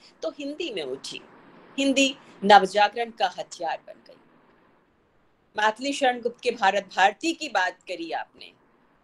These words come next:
हिंदी की आराधना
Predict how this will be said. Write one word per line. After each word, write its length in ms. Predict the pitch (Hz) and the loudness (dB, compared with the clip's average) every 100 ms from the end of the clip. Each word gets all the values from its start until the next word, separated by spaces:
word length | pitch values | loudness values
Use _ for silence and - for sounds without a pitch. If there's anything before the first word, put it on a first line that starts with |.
| _ _ _ _ _ _ _ _ _ _ _ - | _ _ _ _ _ _ _ _ _ _ _ -14
हिंदी 280 | 240 262 370 | -8 -4 -4
की 140 | 370 | 0
आराधना 840 | 262 220 208 - 294 349 330 285 | 2 4 2 2 -2 -4 -2 -6